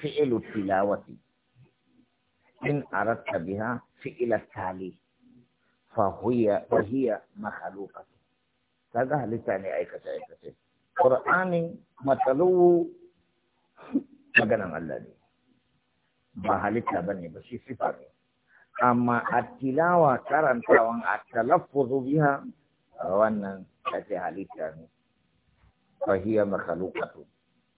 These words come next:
Wa in aradta biha al-matalu, fa hiya ghayru makhluqa.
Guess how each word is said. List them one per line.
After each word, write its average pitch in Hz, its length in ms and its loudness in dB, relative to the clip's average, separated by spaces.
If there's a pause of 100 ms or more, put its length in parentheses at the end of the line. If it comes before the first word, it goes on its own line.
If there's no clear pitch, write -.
(720)
Wa 117 160 8
in 202 320 6
aradta 120 600 2 (200)
biha 120 400 0
al-matalu, 101 720 -4 (1120)
fa - 120 4
hiya 107 440 -2 (160)
ghayru 101 400 -8
makhluqa. - 640 -10